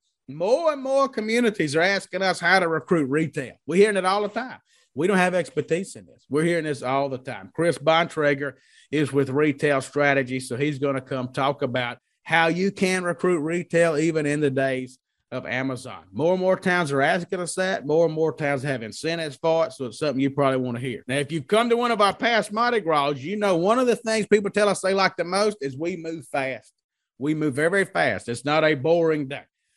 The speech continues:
Our site selectors panel, I believe, is gonna be fifty-five minutes. I think our Ford Blue Oval's forty-five, if I remember. I had to look, and our housing's about an hour. All the rest of the panels are gonna go fast,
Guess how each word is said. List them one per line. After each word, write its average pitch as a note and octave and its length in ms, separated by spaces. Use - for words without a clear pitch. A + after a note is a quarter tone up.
Our B2+ 120
site F3+ 360
selectors E3 440
panel, D#3+ 320
I C#3+ 80
believe, D3 220
is C#3 80
gonna C3 140
be B2+ 120
fifty-five D3 640
minutes. D#3+ 460
I C3+ 140
think E3+ 260
our C#3+ 140
Ford F3+ 400
Blue F3+ 240
Oval's E3+ 400
forty-five, F3 720
if D3 120
I D#3+ 180
remember. D#3 440
I C3 40
had C#3+ 220
to C3+ 60
look, D#3+ 320
and B2+ 100
our C3 120
housing's D3 560
about C3 260
an A#2+ 100
hour. C#3+ 560
All G#3+ 500
the A3 100
rest A3 280
of F#3 60
the F#3+ 80
panels F#3+ 460
are D#3+ 60
gonna D#3 200
go D3+ 160
fast, C#3 440